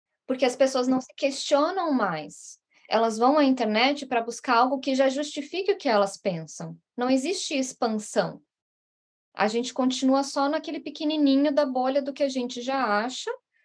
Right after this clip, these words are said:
e aí vai enco-, encontrar um influenciador, um youtuber, alguém que vai dizer que já viu uma, uma pesquisa em algum lugar que corrobora com aquilo, e pronto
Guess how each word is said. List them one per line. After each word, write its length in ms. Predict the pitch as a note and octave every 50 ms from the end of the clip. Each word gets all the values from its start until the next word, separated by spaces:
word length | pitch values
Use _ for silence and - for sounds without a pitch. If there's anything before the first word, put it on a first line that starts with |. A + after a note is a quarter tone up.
| _ _ _ _ _ _ _ _ _ -
e 160 | - A#3+ A#3+
aí 140 | A3+ A#3 B3+
vai 160 | A#3+ C4 B3
enco-, 320 | B3+ C4 C4 B3+ - C4 B3+
encontrar 600 | A#3+ - - A#3+ A#3+ A#3+ A#3+ A#3+ A#3+ A#3+ A#3+ A#3
um 60 | A#3
influenciador, 880 | A#3+ B3+ B3 B3 A#3+ A#3 A3 - A3+ G#3 G#3 G#3+ G#3+ A3 B3 C#4 C#4+
um 140 | C#4 C4 A#3+
youtuber, 600 | A3 G#3 G3+ - - - B3 C4 C4 C4 B3+ B3
alguém 460 | A#3 A3+ A3 A3 G#3+ G#3+ G#3+ A#3 B3+
que 140 | C4 B3+ C#4
vai 180 | - A#3 A3+ A#3
dizer 280 | A3+ G#3+ G#3 A3 A#3 C4
que 120 | C4 C#4
já 160 | B3 B3 A#3+
viu 220 | A#3 G#3+ A3+ A#3+ C4+
uma, 240 | C#4 C4+ A#3+ A3+
uma 160 | G#3+ A3 A3 A3
pesquisa 500 | - A#3 G#3+ G#3+ - - A#3+ A3+ A3 A3+
em 100 | A3 G#3+
algum 280 | G#3 G3+ G#3 G#3+ G#3
lugar 340 | G#3 G3+ G3+ G3+ G3 G#3+ A#3+
que 120 | - C4+
corrobora 560 | B3+ A#3 A3+ G#3+ G#3+ G3+ G3+ G3 F#3+ F#3 F#3+ F#3+
com 100 | - A#3+
aquilo, 580 | B3 - - - C4+ C4 C#4 D#4 F4+ A4+ A4+ - _ _ _ - - - _ -
e 100 | - G4+
pronto 600 | - A#4 A4 E4 C#4 C4+ C#4 - - G3+ F3